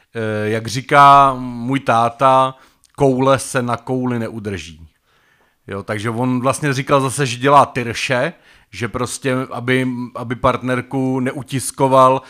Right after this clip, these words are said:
takže vlastně tak jako klikuje, protože skutečně jakoby dva obézní lidi toho misionáře neudělají, no.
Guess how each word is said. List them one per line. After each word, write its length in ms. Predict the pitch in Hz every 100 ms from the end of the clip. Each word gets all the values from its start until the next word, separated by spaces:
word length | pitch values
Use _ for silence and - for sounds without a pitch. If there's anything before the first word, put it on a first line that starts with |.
| -
takže 240 | - 110 127
vlastně 340 | 123 120 147
tak 140 | 131 123
jako 220 | 127 127
klikuje, 680 | 135 127 127 135 135 139 135 - _
protože 400 | - 107 123 123
skutečně 680 | 160 127 127 123 143 135 135 135 _
jakoby 500 | 110 110 123 131 127
dva 400 | 113 110 107 127
obézní 580 | 139 131 139 131 131 135
lidi 320 | 127 117 127
toho 220 | 127 120
misionáře 640 | 123 120 131 123 120 113 123
neudělají, 580 | 107 110 104 95 92
no. 260 | 92 87 90